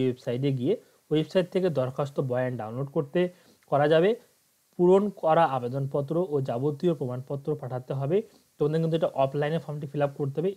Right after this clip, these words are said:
এই ঠিকানায়। ঠিকানাটি ভিডিওটির description বক্সে এবং আর্টিকেলটি link description বক্সে দিয়ে দেবো, যেন তোমাদের কোনো অসুবিধা না হয়। পৌঁছাতে হবে আগামী একত্রিশে ডিসেম্বরের মধ্যে। যোগ্যতা ও অন্য অন্য প্রাসঙ্গিক বিষয় উপরোক্ত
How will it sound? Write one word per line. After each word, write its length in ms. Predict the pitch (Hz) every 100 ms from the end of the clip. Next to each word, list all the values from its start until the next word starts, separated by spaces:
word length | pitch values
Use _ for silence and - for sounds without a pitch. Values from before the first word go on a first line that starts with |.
| 151
এই 80 | 143
ঠিকানায়। 380 | 156 147 147 208 - _ _ _ _ -
ঠিকানাটি 320 | 165 180 190
ভিডিওটির 300 | 175 165 180 139
description 460 | 135 139 160 - 165 160
বক্সে 220 | 156 - 196
এবং 120 | 165 123
আর্টিকেলটি 400 | 127 147 156 139 151
link 120 | 170 143
description 400 | 139 135 135 147
বক্সে 180 | 135 135 139
দিয়ে 100 | 120
দেবো, 120 | 139 175
যেন 80 | 131 131
তোমাদের 200 | 127 127
কোনো 100 | 131 113
অসুবিধা 280 | - 143 143
না 60 | 143
হয়। 120 | 214 - _ _ _ _
পৌঁছাতে 360 | 180 180 202 196
হবে 160 | 196 220 190 135
আগামী 240 | 139 143 170 147
একত্রিশে 320 | 139 - 165 165
ডিসেম্বরের 460 | 165 175 165 170 151 127
মধ্যে। 260 | 127 147 226 - _ _ 139
যোগ্যতা 560 | 131 175 170 190 226 226 147
ও 20 | 139 143
অন্য 200 | 160 165 175
অন্য 120 | 175 180
প্রাসঙ্গিক 500 | 139 120 151 139 131 120
বিষয় 260 | 117 - 190 - _ _ _ _
উপরোক্ত 480 | 156 180 175 170